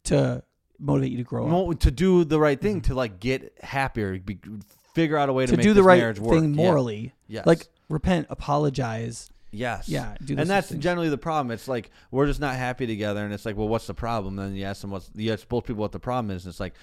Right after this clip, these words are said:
Speaker 2: that person's the problem, not
Speaker 1: Right.
Speaker 2: me. And we talked about
Speaker 1: Yeah,
Speaker 2: this
Speaker 1: so,
Speaker 2: in other ones.
Speaker 1: okay, so you're, now we finally gotten to Genesis three. So
Speaker 2: Yeah.
Speaker 1: Genesis two, you've got male and female. There is a relationship
Speaker 2: Right.
Speaker 1: of authority,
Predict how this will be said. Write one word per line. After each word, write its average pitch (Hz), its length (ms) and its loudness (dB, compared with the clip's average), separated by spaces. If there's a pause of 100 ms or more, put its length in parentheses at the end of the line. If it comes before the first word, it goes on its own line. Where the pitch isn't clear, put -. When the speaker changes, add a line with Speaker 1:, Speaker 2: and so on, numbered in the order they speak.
(200)
Speaker 2:
that 110 360 -4
person's 90 360 -4
the 85 100 -12
problem, 82 420 -12
not 101 140 -2
Speaker 1:
Right. 98 80 -6
Speaker 2:
me. 110 240 -6
And 90 120 -12
we 120 100 -2
talked 113 280 -8
about 165 80 4
Speaker 1:
Yeah, 156 120 6
Speaker 2:
this 156 100 -2
Speaker 1:
so, 202 80 6
Speaker 2:
in 185 60 2
other 95 140 -4
ones. - 140 -6
Speaker 1:
okay, 175 220 -2
so 127 340 -6
you're, 135 220 -4
now 165 180 2
we 196 80 4
finally 156 240 -2
gotten 131 160 -4
to 135 40 -6
Genesis 127 420 -8
three. - 260 -16
So - 140 -4
Speaker 2:
Yeah. 98 80 -2
Speaker 1:
Genesis 160 280 0
two, 135 140 -2
you've 123 140 -2
got 117 140 -6
male 131 200 -2
and 131 80 -8
female. 117 240 -8
There 120 80 -6
is 147 200 -2
a 156 60 0
relationship 139 520 -2
Speaker 2:
Right. - 40 -8
Speaker 1:
of 135 60 -10
authority, 113 440 -4